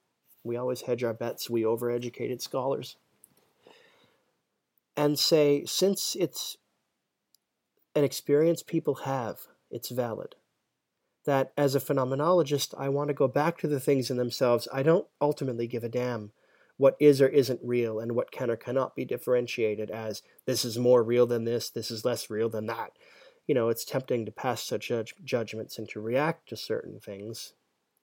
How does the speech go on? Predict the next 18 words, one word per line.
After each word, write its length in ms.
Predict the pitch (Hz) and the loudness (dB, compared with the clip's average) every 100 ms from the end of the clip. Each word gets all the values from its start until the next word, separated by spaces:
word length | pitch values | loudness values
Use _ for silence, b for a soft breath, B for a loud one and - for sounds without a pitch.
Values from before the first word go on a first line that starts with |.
| _ | _
You 160 | 107 98 | -16 -14
come 180 | - 117 | -10 -8
across 380 | 104 127 120 - | -4 -2 -2 -4
this 320 | 107 - - _ - | -10 -10 -14 _ -10
idea 440 | 113 104 135 156 | -8 -4 0 2
and 140 | 113 107 | 2 0
your 100 | 110 B B B | -10 B B B
first 260 | - 131 - | -6 -6 -6
response 420 | - 139 143 - | -6 -2 -2 -2
is, 120 | 196 - | -10 0
"What?" 340 | 165 220 254 - B B B B B - | 6 8 8 2 B B B B B -2
Um, 540 | 147 131 123 120 120 - _ _ _ _ _ _ _ _ _ _ _ _ _ _ _ _ _ _ _ _ _ - | 2 4 4 0 -6 -8 _ _ _ _ _ _ _ _ _ _ _ _ _ _ _ _ _ _ _ _ _ -10
because 460 | 143 147 165 185 - | -4 0 4 4 4
it's 300 | 165 147 - | -4 -4 -8
experienced 800 | - - 135 131 110 - - - _ _ _ - | -10 -2 0 2 -2 -8 -16 -18 _ _ _ -6
as 420 | 131 143 156 151 | 0 2 2 0
an 140 | - 127 | -4 -2
experience 800 | 117 - 123 107 98 - - | -2 -6 -4 -4 -6 -12 -16